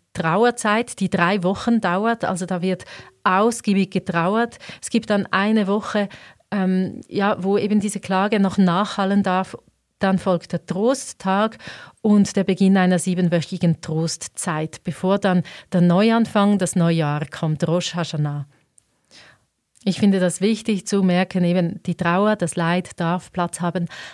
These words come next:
auch im Leben einer gläubigen Person. Es muss nicht immer heißen, ja, Gottes Wege sind halt unergründlich und es muss auch nicht immer heißen, ich nehme das einfach so hin,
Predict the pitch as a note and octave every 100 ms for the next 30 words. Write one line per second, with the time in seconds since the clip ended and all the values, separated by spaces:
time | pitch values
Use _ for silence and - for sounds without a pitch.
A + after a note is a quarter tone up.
0 | - G3 G#3 A3+ A3 G3+ G3 G3 G3 F#3
1 | F#3 F3+ F#3 F#3+ G#3+ G#3+ G3 G3 F3+ F#3+
2 | G3 F#3+ - F#3 F#3 G3 - G#3 F#3+ F#3+
3 | F#3 G3 F3 F#3 F#3 F#3+ F#3+ F#3+ F#3 G3
4 | F#3+ F#3 F#3 F3+ G3 G3+ G3 F#3 F#3 -
5 | F#3 - - - - - - - F#3 F3+
6 | F3+ G3+ G3 G3 D#3 F#3+ - G3 F#3 F#3
7 | E3+ F#3 F#3 F3 F3 F3 E3+ - F3 F3
8 | - E3+ D#3+ G3 A#3